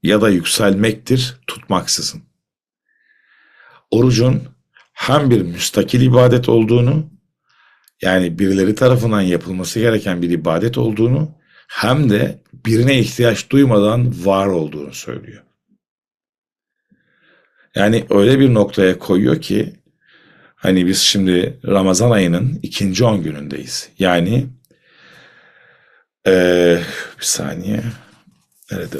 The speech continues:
o? Heh, doğru, tarihe bakıyorum.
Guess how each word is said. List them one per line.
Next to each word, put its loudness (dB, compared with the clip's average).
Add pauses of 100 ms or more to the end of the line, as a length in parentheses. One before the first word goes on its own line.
(100)
o? -4 (1120)
Heh, -6 (440)
doğru, 0
tarihe 2
bakıyorum. -6